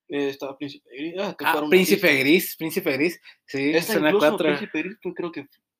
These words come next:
Speaker 1: creo yo, que fue la primera cerveza artesanal en Guatemala.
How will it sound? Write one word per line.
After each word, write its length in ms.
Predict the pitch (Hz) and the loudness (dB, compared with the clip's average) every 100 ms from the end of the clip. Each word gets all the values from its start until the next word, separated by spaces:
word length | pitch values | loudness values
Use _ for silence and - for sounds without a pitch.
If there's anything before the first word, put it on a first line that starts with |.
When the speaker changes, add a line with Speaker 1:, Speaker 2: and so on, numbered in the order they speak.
| - | -6
Speaker 1:
creo 260 | 160 151 123 | 0 0 0
yo, 180 | 113 _ _ | -8 _ _
que 140 | 131 | -14
fue 120 | 131 | -8
la 140 | 156 156 | -6 -6
primera 300 | 143 139 156 | -6 -6 -6
cerveza 220 | 156 156 | -6 -8
artesanal 340 | 160 151 127 147 | -10 -12 -10 -8
en 60 | |
Guatemala. 400 | 143 127 120 123 | -8 -10 -12 -14